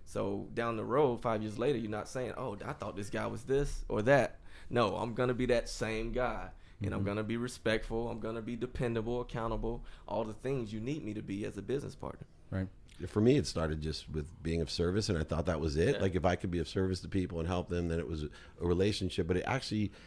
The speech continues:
Speaker 3: took on a different mode the last few years for me. It's, I actually need to ask for help.
Speaker 1: Yeah.
Speaker 3: You know, like, I'm really good, and I know you and I have a competition who can do most for each other, and y-, you actually keep a list, I think. But I started saying, "You know what? I gotta start asking G for help. He knows so much about,"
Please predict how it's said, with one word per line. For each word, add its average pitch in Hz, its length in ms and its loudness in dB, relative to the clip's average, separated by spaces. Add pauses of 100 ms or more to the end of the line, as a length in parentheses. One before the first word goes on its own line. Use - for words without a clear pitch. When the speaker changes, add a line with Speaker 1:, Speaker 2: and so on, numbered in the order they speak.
(180)
Speaker 3:
took 113 200 4
on 98 80 8
a 92 60 6
different 95 540 4
mode 90 280 6
the 95 80 4
last 85 220 0
few 90 120 -2
years 107 220 0
for 92 100 -2
me. 87 80 2
It's, 85 160 -2 (240)
I - 80 -2
actually 147 220 2
need 120 180 6
to 92 100 2
ask 87 160 -4
for 71 120 -4
help. 80 400 -2 (440)
Speaker 1:
Yeah. - 120 -8
Speaker 3:
You 104 60 8
know, 110 140 8 (220)
like, 110 100 4
I'm 127 200 8
really 151 280 12
good, 113 400 10 (300)
and 92 100 8
I 107 60 12
know 117 100 12
you 117 220 10
and 113 80 10
I 107 80 10
have 110 160 4
a - 20 -8
competition 92 540 0
who 95 80 4
can 92 100 4
do 90 100 4
most 90 280 4
for - 120 0
each 92 200 2
other, 135 360 2 (300)
and 87 180 2
y-, - 100 6
you 113 220 6
actually 110 220 6
keep 82 200 2
a 82 40 2
list, 98 300 6
I 117 80 6
think. 139 340 4
But 101 240 10 (340)
I 165 300 8
started 135 500 4
saying, 127 400 4
"You 123 80 8
know 127 80 6
what? 165 280 4
I 143 120 -2
gotta 233 220 0
start 87 300 -4
asking 92 380 -2
G 98 160 -2
for 101 120 -6
help. 139 400 0
He 113 140 0
knows 180 200 4
so 131 220 0
much 143 240 2
about," 135 340 0